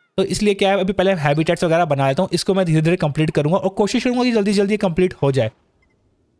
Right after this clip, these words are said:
फिलहाल एलिफेंट को देख लिया, एलिफेंट आ गया। हाँ, एलिफेंट आ गया। तो अभी एक ही एलिफेंट है, हैबिटेट काफ़ी बड़ा है, तो इसके बाद मैं सोच रहा हूँ कि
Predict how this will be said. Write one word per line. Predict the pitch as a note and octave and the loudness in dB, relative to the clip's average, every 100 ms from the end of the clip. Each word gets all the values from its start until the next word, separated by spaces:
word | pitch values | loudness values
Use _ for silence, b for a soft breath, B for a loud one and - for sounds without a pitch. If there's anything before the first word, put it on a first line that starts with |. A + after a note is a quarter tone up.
| _ F#3 | _ 0
फिलहाल | F3 F#3 | 0 2
एलिफेंट | F3 F3+ G3 G3 | 0 0 2 0
को | G3+ | 0
देख | E3+ | 2
लिया, | F#3+ | 2
एलिफेंट | F3+ F3+ F#3 | 2 0 -2
आ | E3 E3+ | 0 0
गया। | F3+ | 0
हाँ, | E3 C#3+ | 0 2
एलिफेंट | C#3+ C#3 C#3 C#3 - | 2 2 0 -2 -2
आ | - C3+ | -2 0
गया। | B2+ C#3 D3 - | 2 0 0 0
तो | A3+ | 0
अभी | A3 B3+ - | 0 -2 0
एक | A3 A3 | 0 2
ही | |
एलिफेंट | B3+ B3 A#3 G3+ | 0 2 0 0
है, | G#3+ | 0
हैबिटेट | E3+ D#3+ F#3 G3 | 2 2 2 0
काफ़ी | F#3 D#3 G3+ | 0 2 2
बड़ा | F3+ F3 | 2 2
है, | F#3 | 0
तो | F3 E3+ E3 | 0 0 0
इसके | - F#3+ | 0 0
बाद | F#3 | 0
मैं | G3 | 0
सोच | G3+ | 0
रहा | G3 | 0
हूँ | G3 | -2
कि | G#3+ | -2